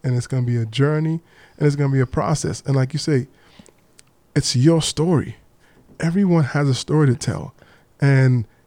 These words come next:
if your story is just nice and clean and just smooth the whole way, it's gonna be boring. There was no struggle in it. And people are sentimental. They wanna hear that your journey. They wanna hear that, "Man, I went to school.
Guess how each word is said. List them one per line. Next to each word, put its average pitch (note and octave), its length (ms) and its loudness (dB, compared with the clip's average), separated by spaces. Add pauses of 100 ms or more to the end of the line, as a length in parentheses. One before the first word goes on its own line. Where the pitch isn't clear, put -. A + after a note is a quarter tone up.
(180)
if C3+ 140 0
your B2 100 2
story E3 460 4
is C#3 60 6
just B2+ 240 2
nice C3 360 0
and B2+ 120 -4
clean C#3+ 460 0
and C3 140 0
just C3 180 -4
smooth C#3+ 400 0
the C3+ 80 0
whole C#3 240 2
way, D#3 260 -2 (600)
it's D#3 100 -6
gonna F#3 200 -4
be F#3+ 100 -2
boring. F#3 580 -2 (180)
There D#3 180 0
was C#3 180 2
no F3 180 2
struggle E3+ 480 -6
in B2 100 -4
it. - 140 -12 (500)
And B2+ 200 0
people E3 560 2 (100)
are C3 80 0
sentimental. C#3 800 -2
They C3 120 0
wanna C#3 280 0
hear D3 200 -2
that C#3+ 140 -4
your B2+ 140 -2
journey. A#2+ 540 -2 (480)
They B2 100 2
wanna C#3+ 260 0
hear D#3+ 320 2
that, B2 280 0 (360)
"Man, G#2+ 100 -8
I C3+ 40 -4
went C#3 160 -2
to B2+ 80 -10
school. D3 560 0